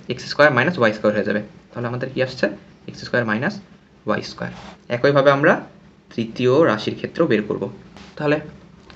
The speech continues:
এখন আমাদের এই হর দ্বারা এই লসাগুকে ভাগ করতে হবে। ভাগ করা মানে কি? যে হরটা থাকবে সেটাকে আমরা বাদ দিয়ে দেবো। এখানে আছে এক্স into এক্স প্লাস ওয়াই, তাহলে এখান থেকে আমরা এক্স into এক্স প্লাস ওয়াইকে বাদ দিয়ে দেবো। বাদ দিয়ে যেটা থাকবে সেটাই হবে আমাদের ভাগফল। এই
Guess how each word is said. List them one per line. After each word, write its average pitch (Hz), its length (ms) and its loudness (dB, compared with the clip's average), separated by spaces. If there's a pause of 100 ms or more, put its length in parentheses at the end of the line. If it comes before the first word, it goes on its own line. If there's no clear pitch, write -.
(140)
এখন 147 140 0
আমাদের 151 220 4
এই 143 120 4
হর 139 200 8
দ্বারা 151 180 8 (280)
এই 123 60 0
লসাগুকে 135 380 2
ভাগ 120 160 2
করতে 107 220 -4
হবে। 107 140 2 (440)
ভাগ 143 160 -2
করা 147 180 8
মানে 143 180 4
কি? 117 80 2 (180)
যে 131 140 2
হরটা 135 240 4
থাকবে 147 220 4
সেটাকে 139 200 2
আমরা 135 160 2
বাদ 135 120 4
দিয়ে 127 140 4
দেবো। 117 120 4 (380)
এখানে 131 180 2 (100)
আছে - 140 0 (120)
এক্স 127 220 -2
into 131 200 0
এক্স 131 120 -6
প্লাস 120 200 2
ওয়াই, 107 180 0
তাহলে 117 200 0
এখান 139 160 -4
থেকে 139 180 2
আমরা 160 100 4 (140)
এক্স 123 160 -4
into 127 160 -2
এক্স 123 140 -6
প্লাস 135 160 -2
ওয়াইকে 127 280 4
বাদ 107 160 4
দিয়ে 107 140 2
দেবো। 101 120 -4 (400)
বাদ 117 160 6
দিয়ে 135 120 4
যেটা 135 180 2
থাকবে 135 200 0 (300)
সেটাই 135 200 4
হবে 123 160 4
আমাদের 131 240 2
ভাগফল। 104 320 -2 (340)
এই - 60 2